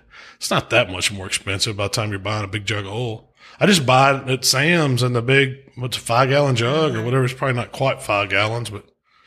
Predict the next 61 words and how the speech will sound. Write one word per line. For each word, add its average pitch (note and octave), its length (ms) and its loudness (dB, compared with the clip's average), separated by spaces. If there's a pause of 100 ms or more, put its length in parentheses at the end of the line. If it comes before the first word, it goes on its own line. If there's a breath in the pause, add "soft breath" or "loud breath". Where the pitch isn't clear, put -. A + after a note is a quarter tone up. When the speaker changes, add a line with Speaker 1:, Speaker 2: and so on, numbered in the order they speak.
(240 soft breath)
Speaker 1:
I B2 60 -10
forget A2 240 -6
what G2 100 -8
it G2+ 80 -8
is. G#2 140 -2
So - 80 -2
many F#2+ 180 -8
liters. A2 500 -6 (300)
Speaker 2:
I G#3+ 60 0
mean, E3 180 -2
I'm G3+ 120 0
a E3+ 40 -8
big D#3+ 180 -8
fan C3 180 -10
of B2+ 80 -16
peanut D3 280 -14
oil. D#3 280 -12 (200)
I F#3+ 100 0
think D#3+ 180 -10
it D3+ 60 -10
makes C#3 180 -2
Speaker 1:
Yeah. - 40 -6
Speaker 2:
a - 40 -10
big D#3 140 -12
difference. D3+ 280 -12
Speaker 1:
If - 20 -10
you're A3+ 100 6
allergic G#3 360 2
to D#3 140 4
it, F3 100 0
don't D3+ 200 0
use F#3 200 -2
it. G#2+ 120 -8
Use D#3 200 -2
that E3+ 160 -4
clear F3 280 -2
frying D3+ 480 -6
oil. G2+ 360 -12 (300 soft breath)
But C#3 120 -6
get F3+ 160 0
something F#3+ 340 2
that's C3+ 160 -2
meant D#3 180 -4
to C3 60 -6
fry, A#2 600 -2
not B2+ 340 -6
just B2+ 180 0
something A#2+ 280 -4
flavorful. A2 720 -8 (920 soft breath)
Like F#2+ 240 -10
corn C#3 280 0
oil C3 360 4
or G#2 80 -2
vegetable G#2+ 480 0
oil A2+ 200 -2
will A2 60 -4
be A2 100 -6
a G#2 40 -6
little C#3+ 260 2
too C3 160 0
light. G#2 360 -2